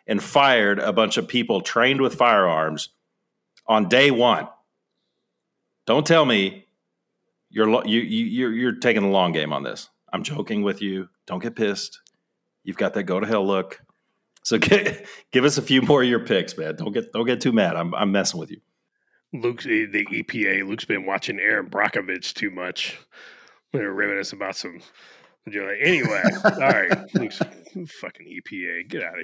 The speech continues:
Speaker 2: here with that bullshit. All right. So running, running, running back through my small council. So the, uh, Director, National Intelligence,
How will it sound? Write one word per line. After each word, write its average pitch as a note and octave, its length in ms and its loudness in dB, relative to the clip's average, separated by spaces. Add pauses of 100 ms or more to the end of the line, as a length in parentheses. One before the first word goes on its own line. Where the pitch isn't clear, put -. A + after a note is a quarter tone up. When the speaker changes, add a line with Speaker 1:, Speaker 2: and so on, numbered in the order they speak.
Speaker 2:
here F3 80 -16
with F3 120 -2
that - 140 -6
bullshit. - 520 -4 (720)
All B2+ 120 6
right. G#2+ 240 4 (360)
So A#2 400 0
running, D3+ 420 2
running, D#3+ 300 4
running D#3 260 2
back D3+ 180 2
through D#3 140 0
my C#3 140 0
small C3 280 0
council. A#2+ 420 -2
So A#2+ 220 0
the, A#2 300 0
uh, G#2 240 0 (100)
Director, B2+ 480 2
National B2+ 440 0
Intelligence, D3 760 -2